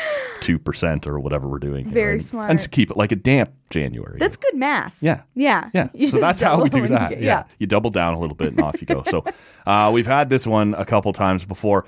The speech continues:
Speaker 1: Gotta tell you, Vanessa, the
Speaker 2: Mm-hmm.
Speaker 1: pressure is on both of us today.
Speaker 2: Is it? Oh,
Speaker 1: On,
Speaker 2: no, no,
Speaker 1: uh,
Speaker 2: don't say that. <laughs>
Speaker 1: on
Speaker 2: No,
Speaker 1: Tuesday,
Speaker 2: I'm leaving.
Speaker 1: we had, uh, our pal Andrew Stoughton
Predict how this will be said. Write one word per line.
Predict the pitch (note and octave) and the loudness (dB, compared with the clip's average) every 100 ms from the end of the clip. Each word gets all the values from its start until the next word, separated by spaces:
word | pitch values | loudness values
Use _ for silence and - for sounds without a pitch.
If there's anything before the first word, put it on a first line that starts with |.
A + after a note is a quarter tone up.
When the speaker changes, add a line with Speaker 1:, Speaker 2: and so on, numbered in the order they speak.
| - _ | -8 _
Speaker 1:
Gotta | C3+ F#3+ | 0 0
tell | G#3 E3+ D#3 | 0 0 4
you, | C3+ | 2
Vanessa, | A#2 G2 F2+ G#2 | 2 0 0 0
the | A2+ | 0
Speaker 2:
Mm-hmm. | B2 | 0
Speaker 1:
pressure | C#3+ G3 E3 | 0 2 2
is | C3 | 2
on | A#2+ A2 | 4 2
both | G2+ G2 | 2 -2
of | D#2+ | -2
us | D2+ - - _ _ _ | -6 -6 -16 _ _ _
today. | - - | -6 -4
Speaker 2:
Is | C#3+ | -2
it? | C4 A#4+ - _ _ _ _ _ _ - - _ _ | -2 -2 -4 _ _ _ _ _ _ -20 -20 _ _
Oh, | - | 0
Speaker 1:
On, | A#2 A#3+ C#5 | 4 6 4
Speaker 2:
no, | C#5+ | 4
no, | C5 E5 | 4 2
Speaker 1:
uh, | |
Speaker 2:
don't | C#5 D#5+ | 0 -2
say | - F5+ C#5+ | -2 -4 0
that. | D4+ B4 F#5+ F#5+ | 0 2 0 -2
<laughs> | - - | 0 2
Speaker 1:
on | C3+ B2+ | 4 2
Speaker 2:
No, | |
Speaker 1:
Tuesday, | - - A#3 C#4 F3+ C#3 E2+ E2+ | 2 0 2 0 2 2 2 2
Speaker 2:
I'm | A4 A4+ A#3+ | 2 0 -2
leaving. | A#3+ - - - G3 G3 | -2 0 -4 -2 -6 -4
Speaker 1:
we | F3 | 2
had, | F3+ E3 D3 C3+ C3+ | 2 4 2 2 2
uh, | B2+ B2 B2 A#2+ | 2 4 4 4
our | A#2 | 2
pal | B2+ B2 A#2 A#2+ | 2 4 2 4
Andrew | C3 F#3 | 2 2
Stoughton | C#3 C3 B2+ E3 F#3+ | 2 2 2 0 -4